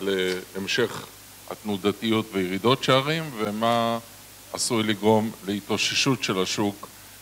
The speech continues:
מדצמבר, ממה שקרה בעיקר באוקטובר, הפוגה זמנית שהייתה בנובמבר והתחדשות הירידות בדצמבר,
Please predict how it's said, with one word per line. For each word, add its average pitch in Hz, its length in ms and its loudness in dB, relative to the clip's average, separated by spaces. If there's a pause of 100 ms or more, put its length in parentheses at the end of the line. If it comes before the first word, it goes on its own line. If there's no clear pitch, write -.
(160)
מדצמבר, 98 1000 0
ממה 98 300 -2
שקרה 101 380 6
בעיקר 98 420 2
באוקטובר, 98 760 4 (680)
הפוגה 101 380 4
זמנית 101 440 0
שהייתה 98 320 2
בנובמבר 101 680 0
והתחדשות 98 640 -4
הירידות 98 440 0
בדצמבר, 113 680 0